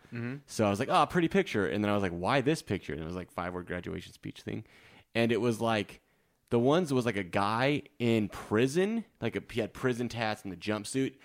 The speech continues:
Speaker 2: And then, like, the five graduation speech was, like, "Do you want bottom or top bunk?"
Speaker 1: <laughs>
Speaker 2: And I was like, "How is that relevant to what the hashtag is asking for?"
Speaker 1: 'Cause that's just five-word question. Well, that was, like, more than five words.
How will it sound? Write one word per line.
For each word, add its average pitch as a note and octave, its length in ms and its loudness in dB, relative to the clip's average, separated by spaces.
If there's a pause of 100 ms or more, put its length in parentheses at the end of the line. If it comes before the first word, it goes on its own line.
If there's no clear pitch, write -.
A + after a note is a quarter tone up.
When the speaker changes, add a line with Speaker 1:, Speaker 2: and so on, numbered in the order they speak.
(400)
Speaker 2:
And A#2+ 160 0
then, C3 180 2
like, B2 220 -2
the A#2+ 100 -2
five C#3 380 -2
graduation A#2+ 640 2
speech G#2 380 -2
was, F#2+ 160 -2
like, F2+ 320 -2 (300)
"Do A2 120 0
you B2 180 4
want B2+ 320 4 (220)
bottom A#2+ 340 4
or G2 140 0
top B2 440 -2
bunk?" F3+ 440 -2 (680)
Speaker 1:
<laughs> - 360 -10
Speaker 2:
And D3 100 0
I E3+ 60 2
was F3+ 100 4
like, F3 140 2
"How A#3+ 320 4
is F#3+ 140 6
that F3+ 180 4
relevant B2 800 4 (640)
to E3 240 2
what D#3 200 4
the C#3 60 0
hashtag C#3+ 540 0
is A#2 100 4
asking B2 460 2
for?" - 140 -10
Speaker 1:
'Cause - 100 -6
that's A2+ 180 -2
just G2+ 220 -12 (100)
five-word F#2 640 -4
question. F#2+ 580 -6
Well, G#2+ 120 -6
that G#2 160 0
was, F2 100 -10
like, E2+ 140 -12
more E2 160 -14
than - 140 -20
five - 260 -16
words. - 240 -18